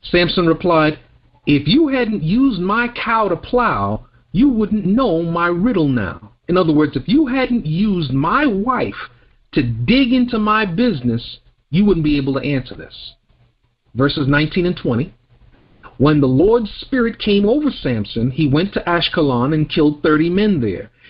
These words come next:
He took their clothes and gave them to the men who solved the riddle. He was angry, and he went to his father's house. Verse twenty, Samson's wife was given to his best man.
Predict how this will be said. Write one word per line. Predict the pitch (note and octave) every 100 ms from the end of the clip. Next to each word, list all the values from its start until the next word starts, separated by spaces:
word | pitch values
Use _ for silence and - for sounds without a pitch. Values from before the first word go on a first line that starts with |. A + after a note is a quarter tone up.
| -
He | A#2+ A2+ -
took | F4+ D#4
their | F3+ G3+ D4+ D#4+
clothes | - C#3+ G#2+ A2+ A#2+
and | B2 A#2+ A#2+
gave | A3+ B3 D#3+
them | D3+ D3
to |
the | C#3
men | C3+ C#3 C3+
who | B2+ C#3
solved | - A#2+ A2+ B2
the | C#3
riddle. | G3+ - - _ _ - - -
He | A2+
was | A#2 -
angry, | B3+ D4 D3+ G#2 - _ _ _ _
and | - A2+
he |
went | B2 D#3+
to | D#3
his | C3 -
father's | G#3 A#3 F3+ A#2+ -
house. | - - - - _ _ _ _ _ _ _ _ _ _ _ -
Verse | C#3+ A3 -
twenty, | A#3 A#3 D#3+ F2 - _ _ _ _ _ _
Samson's | - - B3 D4 C#4+ A3 D3
wife | D3 E3 C4+ C#3 C#3+ - - - - -
was | D#3+ C#3+
given | C3 B2+ C#4+ F#3+ B2 A#2+ C#3 - _ -
to | D3
his | C#3+ C#3
best | A#2+ C#3+ C3 -
man. | B2+ G#2 G2 G#2